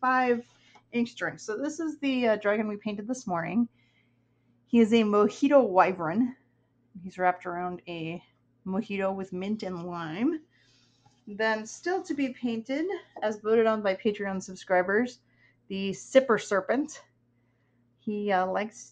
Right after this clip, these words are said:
to, he's a worm dragon that likes to taste everyone's drinks behind their backs. And then, uh, we knew this one was coming. I'm gonna talk about this one for a bit. The Sophisticated Cocktail Drake,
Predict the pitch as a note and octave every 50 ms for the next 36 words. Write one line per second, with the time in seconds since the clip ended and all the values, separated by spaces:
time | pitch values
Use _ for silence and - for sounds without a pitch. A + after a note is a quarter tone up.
0 | - - - A3+ G#3+ G#3 G3+ F#3+ F3+ F3+ F#3 F#3 F#3+ G3 F#3+ F#3 F3+ F3 - F3+
1 | F3+ F#3+ G3+ G#3 G#3+ A3 A3+ A3 A3+ A3 G#3+ G#3 G#3 G#3 G3 F3+ - G3 F#3+ -
2 | - - G3+ - - - - A#3+ A3+ G#3+ - - - _ - - _ _ _ _
3 | - A#3 A#3+ B3 C4 C4+ B3+ B3 A#3 G#3+ G3+ G#3 - - F#3+ F#3 G3 G#3 A#3 B3+
4 | - - _ G#3 F#3+ G3 G3 G3 G3 F#3+ F#3 F3 F3+ - - - - G3+ A#3 -
5 | - - - - _ _ _ _ _ _ _ _ _ _ _ _ _ _ _ _
6 | _ _ _ _ _ _ _ _ _ _ _ _ _ _ _ _ _ _ _ _
7 | _ _ _ _ - - - _ _ _ _ _ _ _ F3+ F#3+ G3 G3+ G3+ G3+
8 | G3 G3 G3 F#3+ G3 G3 F#3+ F#3 F3+ F3+ F#3+ A3 G#3+ A3 A#3+ A#3 A#3 A3+ A3+ -
9 | A3+ G#3+ G3 F#3+ F3+ F3 - A3+ F#3 F#3 F#3 F#3 F3+ - A3+ - - G3 - G3
10 | F3+ - - F3+ E3+ E3+ - F#3 F#3 F#3 - E3+ E3 E3 - - F#3 - _ _
11 | D4+ D4+ D4+ - D#4 - C#4+ C4+ B3 G#3+ - - - - - G#3+ G#3+ G#3+ - -
12 | - F3+ D#3 D3+ D3+ - E3 C#3 C#3 F3 G#3+ - - -